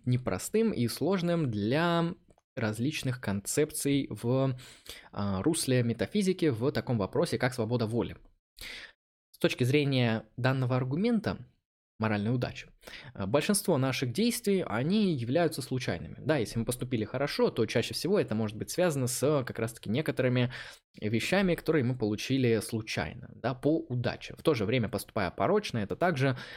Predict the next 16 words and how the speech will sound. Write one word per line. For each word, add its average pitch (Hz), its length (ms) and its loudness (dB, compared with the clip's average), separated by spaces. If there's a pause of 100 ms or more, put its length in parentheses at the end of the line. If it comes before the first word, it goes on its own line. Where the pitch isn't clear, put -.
(120)
э, 101 160 0
грубо 104 240 2
говоря, 107 460 2
нам 120 260 2
не 117 120 2
повезло. 104 500 -4 (200)
То 113 80 2
есть 107 140 0
здесь 185 380 0
из-за 120 340 2
аргумента 113 400 2
моральной 113 360 0
удачи 208 280 -2
нам 165 400 0
не 151 120 2
остается 117 640 -2